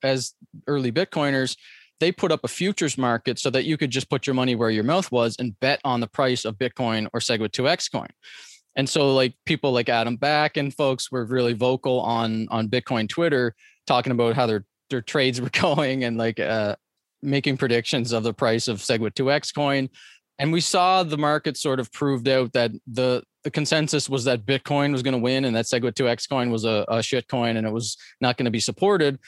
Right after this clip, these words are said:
and it was gonna cause a lot of losses. And all of us Bitcoin maximalist folks were really willing to do scorched earth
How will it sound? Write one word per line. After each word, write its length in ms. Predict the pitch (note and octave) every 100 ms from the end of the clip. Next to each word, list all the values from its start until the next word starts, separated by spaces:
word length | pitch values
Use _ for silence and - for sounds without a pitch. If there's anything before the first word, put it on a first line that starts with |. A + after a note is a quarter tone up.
| - - -
and 80 |
it 60 | D#3
was 80 | D3+
gonna 180 | F#3 E3+
cause 340 | - D#3 D3
a 60 | C#3+
lot 160 | C3+
of 80 | A#2+
losses. 600 | A#2 C#3+ E3 - A#2+ A#2 - _ _
And 100 | B2
all 200 | D#3+ F3+
of 60 |
us 120 | D#3+ C#3+
Bitcoin 420 | D#3 C#3+ D3+ C3
maximalist 540 | C3 E3+ - D3+ B2
folks 300 | C#3 C3 -
were 100 | C3
really 300 | B2+ E3+ G3
willing 320 | C3+ C#3 C3+
to 140 | B2 A2 _ _ _ _ _ -
do 140 | C#3
scorched 720 | B2 - - D3 C3 A2+ -
earth 280 | F3 E3 C#3+